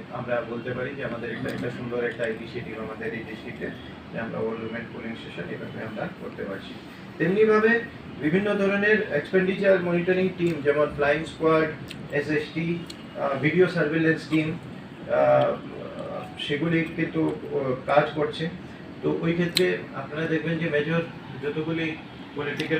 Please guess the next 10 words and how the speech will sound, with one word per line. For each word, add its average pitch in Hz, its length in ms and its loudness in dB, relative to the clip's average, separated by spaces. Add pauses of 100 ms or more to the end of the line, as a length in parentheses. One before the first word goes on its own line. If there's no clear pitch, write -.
প্রোগ্রাম 139 320 -4 (140)
হয়, 143 160 -6
সেগুলি 139 400 -2
আমরাও 143 380 0
আমাদের 139 360 -4
অফিসিয়াল 135 440 -4 (440)
ভিডিওগ্রাফি 131 760 -2
সেগুলিতে 127 460 -2
থাকে 131 320 -6 (140)
সবকটাতে 123 540 -4